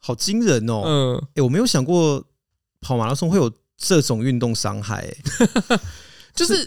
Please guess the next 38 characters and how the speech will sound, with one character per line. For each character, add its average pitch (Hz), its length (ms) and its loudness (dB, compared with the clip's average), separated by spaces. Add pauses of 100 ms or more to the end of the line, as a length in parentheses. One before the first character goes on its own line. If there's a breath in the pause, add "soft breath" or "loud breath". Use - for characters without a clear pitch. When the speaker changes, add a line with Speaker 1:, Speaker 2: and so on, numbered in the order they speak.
(140)
Speaker 2:
就 311 80 -2
是 294 40 0
它 240 180 2
其 226 160 -2
实 208 120 -4
跟 233 220 2
烧 196 220 2
档 139 200 -2
是 156 140 -2
一 147 60 -4
样 127 160 -2
的 - 80 -8
意 131 200 -8
思 - 200 -8
啊。 135 200 0
Speaker 1:
嗯， - 40 -4
就 139 100 -6
是 147 100 -4
摩 107 320 -2
擦 107 280 -6
的 104 100 -8
关 73 160 -12
系。 - 60 -14
Speaker 2:
对， 156 100 0
对， 151 80 2
对， 131 240 2
对， 131 140 -2
就 175 100 -2
是 208 140 2
水 123 260 2
泡 160 240 0
啊、 127 220 2
烧 135 280 0
档 - 200 -4
啊， 135 160 -8
Speaker 1:
嗯。 117 80 -4
Speaker 2:
这 117 100 -2
些。 110 400 -2